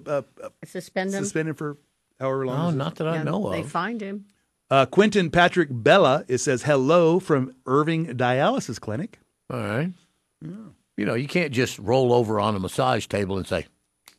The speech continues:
Speaker 3: "Take over."
Speaker 1: You can't.
Speaker 2: Well, you
Speaker 3: Doesn't
Speaker 2: can, but you shouldn't.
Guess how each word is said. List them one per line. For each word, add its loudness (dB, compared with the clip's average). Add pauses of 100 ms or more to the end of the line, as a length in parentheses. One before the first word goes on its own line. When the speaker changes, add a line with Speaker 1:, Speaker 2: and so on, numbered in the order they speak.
(120)
Speaker 3:
"Take -6
over." -6 (960)
Speaker 1:
You -16
can't. 2
Speaker 2:
Well, 6
you 4
Speaker 3:
Doesn't 6
Speaker 2:
can, 4
but 2
you -6
shouldn't. 4